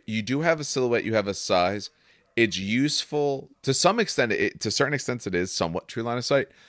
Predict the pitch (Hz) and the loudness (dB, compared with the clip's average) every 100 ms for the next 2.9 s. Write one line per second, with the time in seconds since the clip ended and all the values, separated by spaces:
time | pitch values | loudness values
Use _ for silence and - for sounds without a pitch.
0 | - _ - 127 113 - 107 - - - | -20 _ 6 10 10 6 -2 -2 -2 0
1 | 147 120 101 98 104 - 101 82 80 80 | 2 2 0 -2 -2 -2 -2 -2 -2 0
2 | 92 - - - _ _ 113 117 113 | 0 -6 -18 -20 _ _ -2 -2 -2